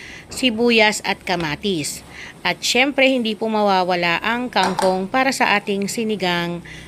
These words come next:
na baboy. At meron din tayong pampaasim, pero mas masarap kung fresh na sampalok. At meron tayo rito ang kalahating kilo ng yempo ng baboy. So, pwede naman kayo gumamit ng kasim o kung anong parte ng baboy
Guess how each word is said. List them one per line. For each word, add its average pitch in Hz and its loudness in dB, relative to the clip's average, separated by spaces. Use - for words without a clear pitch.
na 180 -2
baboy. 147 -2
At 208 0
meron 190 4
din 190 -2
tayong 180 2
pampaasim, 185 0
pero 185 2
mas 185 -4
masarap 202 0
kung 262 2
fresh 226 2
na 208 4
sampalok. 165 0
At 269 4
meron 240 4
tayo 214 4
rito 214 0
ang 214 0
kalahating 233 2
kilo 208 0
ng 277 0
yempo 202 2
ng 185 -2
baboy. 160 -2
So, 214 -8
pwede 285 0
naman 311 0
kayo 302 -2
gumamit 196 0
ng 180 -4
kasim 190 0
o 196 -4
kung 208 -2
anong 208 -4
parte 202 0
ng 185 -4
baboy 170 -2